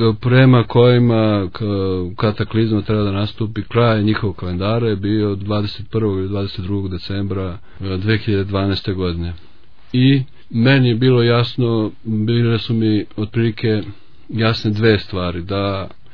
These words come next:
m, vlasnik, onaj tvorac, e, interneta, znači, e, ta nevidljiva lju-, ruka koja je upravljala celim tim sistemom, koji nije, on je stvoren prividno,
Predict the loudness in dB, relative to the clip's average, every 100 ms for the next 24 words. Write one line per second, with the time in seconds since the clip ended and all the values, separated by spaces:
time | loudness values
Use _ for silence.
0 | -18 -18 -10 -6 -4 0 2 2 0 -6
1 | -8 -12 -14 -16 -6 -2 -2 2 4 6
2 | 4 0 -6 -10 -10 -10 -8 -6 -6 -10
3 | -6 -2 0 2 0 0 -2 -4 -4 -6
4 | -6 -6 -6 -8 -8 -8 -6 -6 -6 -6
5 | -2 0 2 2 2 2 0 0 -2 -4
6 | -2 -2 -2 -4 -4 -4 -2 -2 0 0
7 | 0 -4 -4 -4 -4 -6 -6 -8 -6 -4
8 | -2 -2 -2 -2 4 4 4 0 -6 -12
9 | -18 -18 -18 -18 -16 -8 -2 0 0 -2
10 | 0 2 2 -2 -6 -2 0 2 2 2
11 | 2 2 0